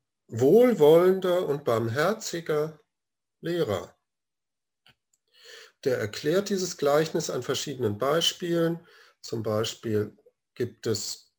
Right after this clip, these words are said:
eine Interpretation des Gleichnisses mit dem Pferd,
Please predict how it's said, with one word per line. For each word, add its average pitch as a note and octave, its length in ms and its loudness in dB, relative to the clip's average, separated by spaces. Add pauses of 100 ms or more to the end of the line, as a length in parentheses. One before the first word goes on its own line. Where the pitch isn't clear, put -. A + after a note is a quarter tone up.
eine A#2+ 280 -2
Interpretation B2 960 -4
des - 240 -12
Gleichnisses B2 760 -6
mit A#2 160 -6
dem G#2+ 120 -4
Pferd, A#2 640 -6